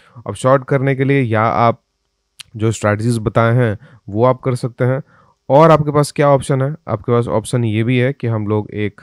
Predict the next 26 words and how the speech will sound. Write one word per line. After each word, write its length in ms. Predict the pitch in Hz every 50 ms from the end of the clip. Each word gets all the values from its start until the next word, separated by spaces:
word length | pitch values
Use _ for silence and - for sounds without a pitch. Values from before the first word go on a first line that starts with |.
| - _ _
सिंपल 480 | - - 139 131 123 - - 147 143 135
एक 120 | 131 -
कॉल 280 | - - 95 101 107 110
भी 80 | 113 117
ले 120 | 117 117
सकते 320 | - 127 117 - _ -
हैं, 160 | 123 131 151 165 - - - - - _ -
या 440 | 107 104 117 123 127 143 151 160 180 - _ _ _ _ _ _ _ _ _ _ _ _ _
हम 300 | 113 98 113 110 113 117
लोग 320 | 117 123 127 127 - - _ _ _
सिंपल 600 | - - - - 131 127 131 127 131 139 139 131 -
एक 260 | - 113 117 - - -
फ्यूचर्स 680 | - - - 127 123 120 - - 135 131 127 - -
लेके 440 | 110 107 104 98 - 139 156 208 - - _ _ _ _ _ _ -
और 340 | 107 101 107 135 156 - - -
in 100 | 110 113
the 220 | 110 107 107 104
money 240 | 104 101 101 98 95
का 120 | - 139
पुट 360 | 160 - _ - 120 104 -
भी 200 | 95 92 123 131
ले 160 | 123 104 92 85
सकते 320 | - - - _ _ 90
हैं, 120 | 87 101
ठीक 180 | - 104 101 110
है? 100 | 131